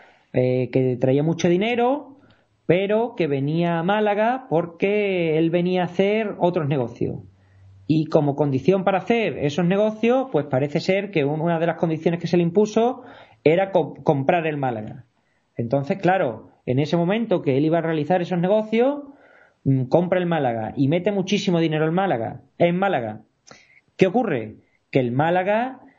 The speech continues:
mm, hace, compra, eh, tiene, eh, tiene jugadores muy buenos, hace una temporada fantástica. Bueno, llega, si no me falla la memoria, llega a semifinales de, de Champions.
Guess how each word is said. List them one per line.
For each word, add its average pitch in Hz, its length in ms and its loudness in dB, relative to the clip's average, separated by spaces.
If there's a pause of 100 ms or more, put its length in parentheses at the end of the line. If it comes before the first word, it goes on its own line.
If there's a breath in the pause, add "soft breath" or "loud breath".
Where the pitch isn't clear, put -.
(280 loud breath)
mm, 143 600 0
hace, 180 800 0
compra, 185 560 0
eh, 160 180 -2
tiene, 190 300 0
eh, 170 140 -2
tiene 175 220 0
jugadores 196 360 0
muy 208 160 0
buenos, 190 500 -2
hace 170 260 0
una 202 100 0
temporada 196 480 2
fantástica. 170 840 -2 (280 loud breath)
Bueno, 170 440 0 (120)
llega, 180 600 2
si 147 140 -6
no 156 60 0
me 170 60 0
falla 190 220 0
la 190 60 -2
memoria, 196 340 0
llega 202 420 0 (380 loud breath)
a 160 360 2
semifinales 156 760 0
de, 160 800 -2
de 143 180 0
Champions. 147 800 -2